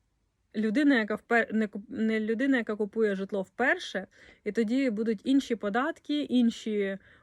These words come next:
умови, і вже не буде таких плюшок. Це тільки для перш-, для першої хати є класні плюшки. Для інших плюшок немає.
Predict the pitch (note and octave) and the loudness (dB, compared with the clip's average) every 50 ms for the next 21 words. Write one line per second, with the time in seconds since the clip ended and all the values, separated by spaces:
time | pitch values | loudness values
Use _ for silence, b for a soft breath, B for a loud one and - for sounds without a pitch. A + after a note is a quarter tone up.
0 | b - G#3+ A3 A3 A3 C4 C#4+ D#4 D#4+ D4+ D4 D4 C4+ - - - A3+ B3 A#3+ | b -2 2 4 6 6 6 4 4 2 0 0 0 -2 -2 -4 -2 -2 -2 0
1 | A3 G#3+ A#3+ A#3+ B3 A#3 G#3+ G3+ A#3 G#3+ G#3 F#3+ G#3+ G3 G#3 G#3 - - A3 G#3 | 0 2 2 2 2 2 0 -2 -2 -4 -4 -4 -4 -6 -6 -8 -6 -6 -6 -6
2 | F#3+ F3 - - - - - G#3+ G3+ B3 B3 A#3 B3 A#3 G3+ G#3 G#3+ A3 G#3+ G#3+ | -6 -8 -12 -18 -18 -14 -12 -6 -4 -4 0 0 0 0 0 0 -2 0 0 0
3 | G#3+ G#3 G3+ _ _ _ _ _ _ _ _ _ _ _ _ _ _ _ - A#3 | -2 -2 -4 _ _ _ _ _ _ _ _ _ _ _ _ _ _ _ 2 2
4 | A#3+ A#3+ A#3 - - - A#3+ G#3+ - G3 G#3+ A3 A#3 A#3+ - C4 C4 - - - | 2 2 0 -4 -6 -4 -4 -4 -2 -2 0 2 2 2 2 0 -2 -2 -2 0
5 | A#3+ A#3 A3 - - - - - - - A#3+ G3+ F#3 F#3 G3+ G3 F#3+ G3+ - - | 0 0 0 -4 -10 -14 -14 -10 -4 -2 -2 -2 -2 -2 -6 -8 -8 -8 -8 -10
6 | - - - - A3 - - - - - - - - - B B B B B B | -10 -10 -8 -6 -4 -4 -4 -4 -6 -8 -8 -10 -10 -10 B B B B B B
7 | B B B - - - - - - - - - - - - - - - - - | B B B -14 -16 -18 -18 -18 -18 -18 -18 -16 -18 -18 -16 -16 -16 -16 -16 -10
8 | - - G#3+ G#3 G#3 A3+ A#3 B3 B3 - A3+ F#3+ - - A3 A3 - A3+ - G#3 | -8 -4 -2 0 2 2 2 0 0 -2 -6 -8 -6 -4 -4 -4 -4 -4 -4 -4
9 | G#3+ G#3 G3+ F#3+ F3+ F3+ - G4 G4+ | -4 -2 -4 -4 -4 -4 -6 -6 -8